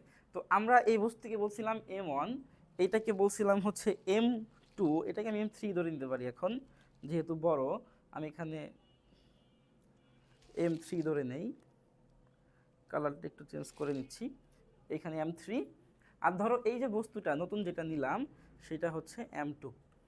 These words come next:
এম টু বরের বস্তু। এখানে একটু বলে রাখি তোমাদেরকে, তোমরা সাইজ দেখে বুঝতেছো যে তিনটা বস্তুর সাইজ কিন্তু তিন রকম। একটা একটু ছোট, সবচেয়ে ছোট হচ্ছে তোমার এম ওয়ান, তার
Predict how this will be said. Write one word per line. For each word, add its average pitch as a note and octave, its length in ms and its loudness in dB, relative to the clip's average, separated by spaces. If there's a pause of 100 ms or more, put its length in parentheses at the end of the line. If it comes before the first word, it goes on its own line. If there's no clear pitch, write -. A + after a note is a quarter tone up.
(680)
এম F3 140 2
টু F3+ 120 -2
বরের D#3 300 -2
বস্তু। - 240 -12 (380)
এখানে G#3+ 180 0
একটু A#3 200 0
বলে A3+ 220 10
রাখি A3 240 6
তোমাদেরকে, F3+ 400 2 (200)
তোমরা F#3+ 240 -2
সাইজ A#3 200 8 (100)
দেখে B3 160 0 (100)
বুঝতেছো F#3 400 -6 (120)
যে G#3+ 60 0 (100)
তিনটা A3+ 220 -2 (120)
বস্তুর A3 320 -6
সাইজ G3 160 -2 (120)
কিন্তু G#3 160 -12 (120)
তিন B3 120 -6 (100)
রকম। C#3+ 220 -6 (440)
একটা F3+ 220 -4
একটু G#3 140 -10 (140)
ছোট, A#3 200 2 (520)
সবচেয়ে A#3+ 320 4
ছোট A#3 100 -2 (100)
হচ্ছে C4 240 -8 (460)
তোমার G#3 200 4 (360)
এম G3 100 6
ওয়ান, C3+ 120 0 (600)
তার G#3+ 120 8